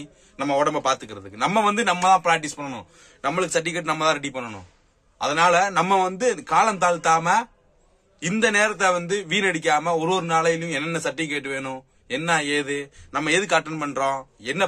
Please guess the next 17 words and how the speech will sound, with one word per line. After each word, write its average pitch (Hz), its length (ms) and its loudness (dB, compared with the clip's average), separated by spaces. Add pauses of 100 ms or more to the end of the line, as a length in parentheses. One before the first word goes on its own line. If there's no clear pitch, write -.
பிராக்டிஸ் 160 320 0
பண்ணணும், 135 320 -8 (180)
எதுல 175 260 0
ஹைட் 160 260 0
கம்மியா 151 240 -4
இருக்குமா, 135 280 -4 (440)
அதை, 165 200 2 (120)
அதை 180 140 2
சரி 160 260 2
பண்ணுவோம். 127 320 -6 (320)
அடுத்து 151 280 -4 (520)
எடை 185 140 4
கம்மியா 170 340 2
இருக்குமா, 147 280 0
அதை 160 100 4
சரி 151 260 0
பண்ணுவோம். 127 340 -8